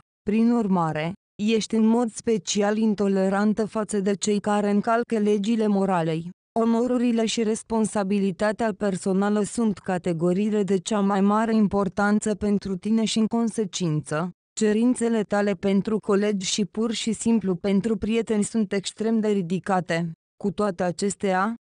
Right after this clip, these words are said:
trebuie să înveți toleranța și să fii condescendentă față de slăbiciunile altor persoane.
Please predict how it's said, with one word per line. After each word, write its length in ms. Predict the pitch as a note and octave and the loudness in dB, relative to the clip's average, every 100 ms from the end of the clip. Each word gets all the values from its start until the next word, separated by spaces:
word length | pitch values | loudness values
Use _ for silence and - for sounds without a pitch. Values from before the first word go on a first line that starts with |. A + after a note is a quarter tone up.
| _ _ | _ _
trebuie 480 | A3 A3+ G#3 B3 | 0 0 2 0
să 140 | A#3 A#3 | -2 -2
înveți 440 | G3+ G3 G#3+ - | 0 0 -2 -4
toleranța 600 | - F#3 F#3 F3 F#3 F#3 | -2 0 2 2 0 0
și 180 | F#3 G3 | -2 -2
să 160 | F#3 G3 | -4 -4
fii 220 | - G#3 | -4 -4
condescendentă 1040 | A3+ G#3 G#3 G3 - G3+ F#3+ G3 G3+ F3+ A#3 | 0 2 2 0 -2 0 2 4 2 0 -4
față 340 | A3 G#3 G#3 | -4 -4 -2
de 160 | F#3+ G3 | -2 -2
slăbiciunile 800 | G#3 F#3+ G3 - A#3 A3+ A3 G#3 | -2 -2 -2 -2 0 2 2 2
altor 440 | G#3 F#3+ G#3+ G3+ | 0 0 -2 0
persoane. 680 | F#3+ G3+ - F#3+ E3 D#3+ | -2 -4 -2 -2 -2 -4